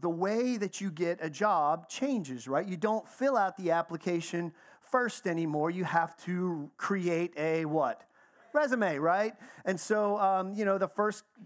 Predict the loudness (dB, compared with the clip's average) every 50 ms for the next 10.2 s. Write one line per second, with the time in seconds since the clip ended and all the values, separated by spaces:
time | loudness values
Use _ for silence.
0 | -12 -4 -2 2 2 2 0 0 -4 -6 -8 -8 -6 -6 -6 -4 -2 0 0 0
1 | 2 2 2 2 2 0 0 0 2 0 0 -4 _ _ _ -12 -10 -10 -10 -10
2 | -10 -4 -2 0 0 0 -4 -6 0 2 2 2 2 0 -2 -4 -4 -2 0 2
3 | 2 4 2 2 2 0 0 0 2 2 0 2 0 -2 -4 -2 -4 -4 -4 -6
4 | -6 -6 -8 -4 -2 -2 -2 -2 -2 -4 -2 -4 -4 -6 -4 -2 0 2 2 2
5 | 2 2 2 0 0 -2 -4 -10 -20 -20 -20 -20 -20 -20 -10 -2 -2 0 0 0
6 | 0 0 -2 -2 -2 -4 0 0 0 0 -2 -4 -4 -2 0 0 -2 -2 -2 -4
7 | -4 -4 -4 -4 -4 -4 -2 0 0 0 0 0 -2 -4 -4 -4 -4 -2 -2 -4
8 | -6 -8 -10 -10 -8 -6 -6 -4 -4 -2 -2 -2 -4 -4 -8 -10 -10 -10 -8 -6
9 | -6 -4 -6 -6 -6 -6 -6 -6 -6 -8 -8 -8 -8 -4 0 0 0 0 0 -2
10 | -2 -6 -6